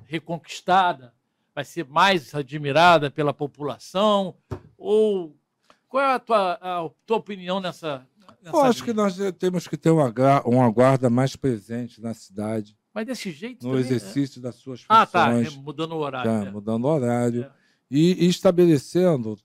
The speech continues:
Speaker 2: também, é, medidas que dignifiquem o trabalho da guarda, que não adianta também,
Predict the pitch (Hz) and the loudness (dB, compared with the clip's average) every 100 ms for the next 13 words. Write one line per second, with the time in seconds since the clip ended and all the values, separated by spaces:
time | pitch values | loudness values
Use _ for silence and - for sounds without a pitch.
0 | - 147 120 120 147 147 110 92 _ _ | -4 -2 0 -2 -2 -2 -4 -6 _ _
1 | _ - 113 123 120 117 135 113 104 156 | _ -10 -4 0 0 -2 -4 -6 -4 -2
2 | 135 113 - - 127 131 135 131 123 117 | 0 -2 -4 -12 -6 -2 -2 -2 -4 -8
3 | 101 123 139 135 - 143 143 139 131 135 | -8 -4 -4 -4 -6 -8 -8 -10 -8 -8
4 | 131 139 117 107 95 101 117 135 123 127 | -8 -8 -6 -6 -6 -10 -4 -4 0 0
5 | 139 139 139 127 117 113 127 131 117 | 0 0 -2 0 0 2 2 2 0